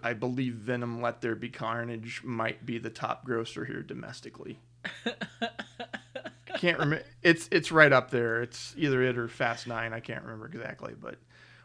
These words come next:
Speaker 1: or Shang-Chi. Shang-Chi was good, but I, Venom was not, like,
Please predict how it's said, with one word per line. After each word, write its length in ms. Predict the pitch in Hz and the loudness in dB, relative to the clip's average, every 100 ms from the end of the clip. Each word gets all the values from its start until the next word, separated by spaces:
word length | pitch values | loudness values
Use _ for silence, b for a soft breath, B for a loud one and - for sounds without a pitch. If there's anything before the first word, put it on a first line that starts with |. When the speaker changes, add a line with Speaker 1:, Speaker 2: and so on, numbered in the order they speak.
| - | -6
Speaker 1:
or 80 | 127 | -2
Shang-Chi. 680 | - 117 120 - 123 110 135 B | 2 2 2 -2 -4 -4 -8 B
Shang-Chi 380 | - 254 156 220 | 2 4 6 4
was 160 | 151 123 | 2 2
good, 380 | 143 131 110 107 | 4 6 4 -2
but 180 | 117 - | -4 -2
I, 140 | 135 - - - | -4 -8 -20 -12
Venom 500 | 147 190 185 143 131 | 2 6 6 4 2
was 180 | 139 127 | 0 2
not, 340 | 131 123 117 - - - | 4 4 2 -6 -20 2
like, 300 | 156 151 | 4 4